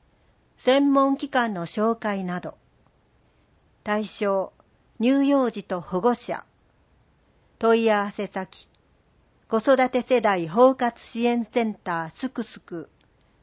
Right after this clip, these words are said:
電話、零八四八六七六二一七。ベビーサロン。時、二十五日木曜、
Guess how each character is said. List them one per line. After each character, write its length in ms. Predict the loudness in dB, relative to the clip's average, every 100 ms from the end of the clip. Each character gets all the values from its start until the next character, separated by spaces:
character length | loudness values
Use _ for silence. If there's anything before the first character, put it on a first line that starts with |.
| _
電 300 | -6 -4 -4
話、 220 | -6 -8 -8 _ _ _ _ _
零 260 | 2 2 0
八 340 | -4 -6 -4
四 280 | -4 -4 -6
八 400 | -8 -10 -14 -20 _ _
六 360 | 0 0 2 0
七 400 | 0 -2 -4 -6 _ _ _ _ _ 0
六 340 | 0 2 2
二 380 | 2 2 -2 -4
一 260 | -6 -4 -2
七。 360 | -2 -4 -8 -12 _ _ _ _ _ _ _ _ _ _ _ _ _ _ _ _ _ _ -4
ベ 80 |
ビ 240 | 0 0 0
ー 40 |
サ 220 | 0 0
ロ 200 | 2 0
ン。 160 | -2 -10 _ _ _ _ _ _ _ _ _ _ _ _
時、 480 | -4 -4 -4 -6 -6 -12 _ _ -2
二 140 | 0
十 280 | 0 0 0
五 140 | 0 0
日 320 | -2 -4 -4
木 320 | -4 -2 0
曜、 400 | 2 2 0